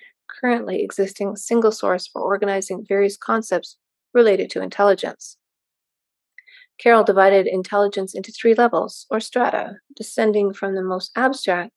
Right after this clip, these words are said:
down to the more specific. To understand this way of categorizing, simply think of a car. Car is a general word that denotes all types of motorized vehicles. At the more specific level under car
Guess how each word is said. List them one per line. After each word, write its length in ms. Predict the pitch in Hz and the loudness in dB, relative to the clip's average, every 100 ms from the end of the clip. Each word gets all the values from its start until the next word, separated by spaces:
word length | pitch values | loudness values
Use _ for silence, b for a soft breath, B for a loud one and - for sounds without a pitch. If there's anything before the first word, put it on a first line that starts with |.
| - | -4
down 220 | 196 196 | -4 -4
to 60 | - | -6
the 80 | 190 | -4
more 340 | 180 175 185 220 | -2 0 -2 -6
specific. 640 | - - - 240 - - _ _ _ _ B B B B _ | -10 -8 2 2 2 -6 _ _ _ _ B B B B _
To 80 | 349 | 2
understand 840 | 320 320 285 - - 220 208 202 196 | 2 2 -2 -2 4 4 6 4 4
this 260 | 202 202 | 2 2
way 140 | 208 202 | 4 4
of 80 | 202 | 2
categorizing, 720 | - 214 208 196 190 190 190 190 | -6 -4 -2 0 -2 -2 -4 -6
simply 400 | - 277 277 254 | -4 -4 -2 -4
think 220 | 226 220 | -4 -4
of 80 | 202 | -6
a 80 | |
car. 480 | - - - - - - _ _ _ B B B B - | -8 -6 -2 -2 -4 -10 _ _ _ B B B B -18
Car 340 | - 254 262 | 0 4 6
is 220 | 262 214 214 | 6 4 2
a 100 | 190 | -4
general 460 | - 214 214 208 | -4 -4 -2 -4
word 300 | 196 185 185 | -2 -4 -2
that 140 | 190 208 | -4 -4
denotes 360 | 190 185 185 - | -2 -2 -4 0
all 220 | 247 269 | 4 4
types 380 | 269 - 214 - | 4 2 2 2
of 160 | - - - - | -6 -6 -8 -8
motorized 540 | 202 196 190 180 180 | -4 -2 -2 -4 -4
vehicles. 640 | 185 170 - - - - _ _ b b b b _ - | -2 -2 -4 -10 -10 -20 _ _ b b b b _ 0
At 180 | 214 | 0
the 80 | 214 | 2
more 300 | 202 196 190 | 0 -2 -4
specific 680 | 190 - 196 - 285 262 - | -6 -8 -8 0 2 2 0
level 320 | 190 190 185 202 | 0 2 0 -2
under 180 | 190 | -4
car 560 | 185 - 208 185 175 208 | -4 0 2 2 2 -6